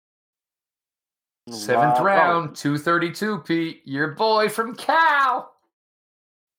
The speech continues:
Speaker 2: Who's the, oh, James Looney. Yeah, I did like James Looney.
Speaker 1: <laughs>
Speaker 2: Wasn't done much. And then there's this really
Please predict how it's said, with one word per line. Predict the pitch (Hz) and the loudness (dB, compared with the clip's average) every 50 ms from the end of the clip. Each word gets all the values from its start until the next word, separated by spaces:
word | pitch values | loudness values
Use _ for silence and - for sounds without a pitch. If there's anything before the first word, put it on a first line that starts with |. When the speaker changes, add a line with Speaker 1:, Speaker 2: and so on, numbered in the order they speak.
| _ _ _ _ - | _ _ _ _ -16
Speaker 2:
Who's | 147 131 - - | -16 -14 -14 -14
the, | - - - - | -16 -14 -6 -2
oh, | 151 147 131 | -2 0 0
James | 127 - 170 180 160 - | 0 -2 -2 -2 -2 0
Looney. | 151 175 196 165 131 | 0 0 0 0 0
Yeah, | 123 151 180 156 | 0 0 0 0
I | 151 | 0
did | 139 151 170 165 | -2 -2 -2 -2
like | 143 127 - | -2 0 0
James | - 226 156 - | 2 2 2 2
Looney. | 220 - 240 208 170 - - 180 - - 160 147 - - 160 135 - | 2 2 2 2 0 0 0 -2 -2 -2 -2 -4 -4 -4 -6 -6 -6
Speaker 1:
<laughs> | - - | -8 -10
Speaker 2:
Wasn't | 156 139 131 123 | -8 -8 -6 -4
done | 135 131 127 123 | -4 -4 -4 -4
much. | 123 113 - _ _ _ _ _ _ - - - | -6 -6 -8 _ _ _ _ _ _ -14 -6 -2
And | 147 160 | 0 0
then | 170 180 185 | 2 2 2
there's | 180 170 156 - | 0 0 0 0
this | 160 151 - 139 | -2 -4 -2 -2
really | 135 160 165 143 | 0 0 0 0